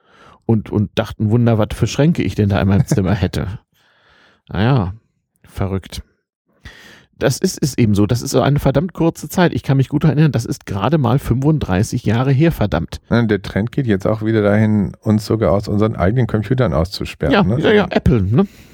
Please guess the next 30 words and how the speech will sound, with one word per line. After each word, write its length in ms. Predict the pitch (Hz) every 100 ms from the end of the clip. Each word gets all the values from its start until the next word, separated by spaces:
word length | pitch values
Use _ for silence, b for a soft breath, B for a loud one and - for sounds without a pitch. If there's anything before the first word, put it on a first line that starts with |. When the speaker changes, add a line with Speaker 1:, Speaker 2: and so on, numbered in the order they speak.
| B
Speaker 2:
Denn 220 | - 117
auch, 240 | 82 98 - -
auch 200 | 113 175
Microsoft, 580 | 196 160 95 82 85
jetzt 160 | 104 101
mit 140 | 135
Speaker 1:
Mhm. 40 | 131
Speaker 2:
den 140 | 104
neuen 280 | 101 113 104
bios-Bestrebungen 840 | 95 123 131 - - 143 147 151 123
sollst 200 | 117 135
Speaker 1:
Mhm. 40 |
Speaker 2:
du 120 | 120
ja 180 | 117 95
auf 160 | 107 87
einem 80 |
neu 120 | 95 131
gekauften 440 | 131 117 113 101
Computer 400 | 95 92 113 123
nur 120 | 95
noch 140 | 127 123
Software 560 | - - - 131 -
ausführen 800 | 82 131 - - - 113 107 110
Speaker 1:
Mhm. 20 |
Speaker 2:
dürfen, 440 | 123 110 - 151 147 B B B -
die 160 | 113 107
Speaker 1:
Mhm. 40 |
Speaker 2:
die 160 | 107 123
signiert 480 | 151 143 131 117 101
haben. 400 | 90 82 80